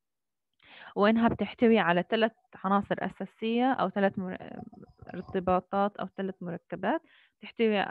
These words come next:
هي، أو هي عبارة عن ثلاث مجموعات: سكر خماسي ومجموعة فوسفات و، آه، قواعد نيتروجينية. حكينا الفرق ما بينهم إنه ال دي إن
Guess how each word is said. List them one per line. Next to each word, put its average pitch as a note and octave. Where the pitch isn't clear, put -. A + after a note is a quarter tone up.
هي، G3
أو F3
هي G#3
عبارة G3
عن G3+
ثلاث G3
مجموعات: E3+
سكر -
خماسي F#3
ومجموعة F3+
فوسفات G3
و، A#3
آه، G#3
قواعد A3
نيتروجينية. F#3+
حكينا C4+
الفرق C#4
ما B3
بينهم A#3
إنه G3+
ال F3+
دي C#4+
إن A3